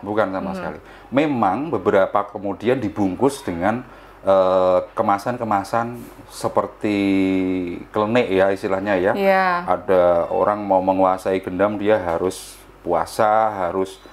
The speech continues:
Speaker 1: pakai bunga dan sebagainya.
Speaker 2: Ada ritual-ritualnya.
Speaker 1: Ada ritualnya.
Speaker 2: Mm-mm.
Speaker 1: Sebenarnya semua yang dilakukan itu adalah untuk menumbuhkan kepercayaan diri
Speaker 2: Hmm.
Speaker 1: bagi si pelaku.
Speaker 2: Pelakunya.
Speaker 1: Ketika harus
Speaker 2: Hmm.
Speaker 1: berpuasa,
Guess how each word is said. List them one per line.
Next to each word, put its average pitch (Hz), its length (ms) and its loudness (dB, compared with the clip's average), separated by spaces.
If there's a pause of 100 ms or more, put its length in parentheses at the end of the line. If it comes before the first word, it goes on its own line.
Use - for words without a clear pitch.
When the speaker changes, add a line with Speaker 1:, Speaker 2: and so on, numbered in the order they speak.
(140)
Speaker 1:
pakai 92 280 0
bunga 101 400 0
dan 92 120 -2
sebagainya. 87 420 -4
Speaker 2:
Ada 202 220 2
ritual-ritualnya. 196 500 0
Speaker 1:
Ada 185 240 0
ritualnya. 90 640 0
Speaker 2:
Mm-mm. 170 320 -8 (260)
Speaker 1:
Sebenarnya 127 680 0 (120)
semua 135 460 0
yang 120 180 0
dilakukan 113 540 -2
itu 113 240 -8
adalah 85 720 -4
untuk 110 400 0
menumbuhkan 123 840 -2
kepercayaan 123 760 -2
diri 107 340 -6 (300)
Speaker 2:
Hmm. 190 180 -8
Speaker 1:
bagi 180 240 0
si 127 180 -4 (500)
pelaku. 208 400 2
Speaker 2:
Pelakunya. 196 840 -4
Speaker 1:
Ketika 123 340 0
harus 117 140 2
Speaker 2:
Hmm. - 100 -4
Speaker 1:
berpuasa, 104 500 0